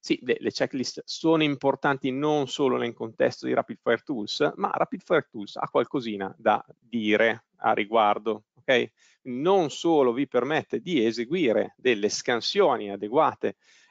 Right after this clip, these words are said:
eh, e articolate di tutto quello che incorre all'interno delle infrastrutture dei vostri clienti, ma ci sono anche dei bei tool dedicati al checklisting che non fanno mai male.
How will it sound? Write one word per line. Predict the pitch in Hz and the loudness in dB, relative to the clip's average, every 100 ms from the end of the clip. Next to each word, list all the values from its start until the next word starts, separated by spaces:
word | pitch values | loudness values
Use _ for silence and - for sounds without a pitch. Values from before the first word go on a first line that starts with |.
| - | 0
eh, | 113 - - | 2 2 0
e | 143 | 2
articolate | 113 - - 127 170 160 117 | 2 0 -6 0 2 2 -4
di | 151 | -8
tutto | _ 151 | _ -6
quello | 139 117 | 0 0
che | - 143 | 0 -4
incorre | 131 - 190 123 | -4 0 2 2
all'interno | 104 110 - 127 113 | 0 -2 0 0 0
delle | 113 | -4
infrastrutture | 120 120 - 160 311 107 | -6 -12 -12 -14 -8 -6
dei | 110 | -6
vostri | - - | -6 -8
clienti, | 214 156 117 - 117 _ _ _ - | -4 -4 -6 -14 -16 _ _ _ -8
ma | 262 | -4
ci | 185 | -4
sono | - 104 123 | -4 -4 -4
anche | 113 - 127 | -4 -4 -2
dei | 170 226 | 2 2
bei | 127 285 - | 4 2 0
tool | 392 120 101 101 - | -2 -2 0 -4 -8
dedicati | - - 160 143 190 131 - | -6 2 2 2 2 2 0
al | 160 | -4
checklisting | 440 - 107 - - 110 110 - | -4 -8 -14 -14 -8 -4 -6 -2
che | 208 190 190 | 6 6 6
non | 190 202 175 | 0 -2 0
fanno | 127 117 120 131 135 | 2 2 0 -6 -10
mai | - 123 113 127 - | -2 2 4 2 -2
male. | 120 104 101 104 107 | -2 0 0 -2 -6